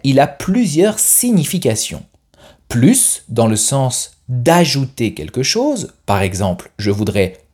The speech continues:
plus d'argent. On peut aussi utiliser ce mot dans les comparaisons, par exemple, elle est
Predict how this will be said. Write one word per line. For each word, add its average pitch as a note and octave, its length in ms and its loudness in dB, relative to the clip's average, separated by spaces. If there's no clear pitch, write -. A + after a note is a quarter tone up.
plus - 520 0
d'argent. G2+ 680 -2
On A#2+ 140 0
peut C#3+ 100 4
aussi C3+ 280 4
utiliser B2 460 -2
ce - 160 -2
mot C3 240 4
dans G#2+ 140 0
les G2 100 -4
comparaisons, A#2 840 -2
par G#2+ 140 -4
exemple, A2 540 0
elle A2 140 -2
est A2 60 0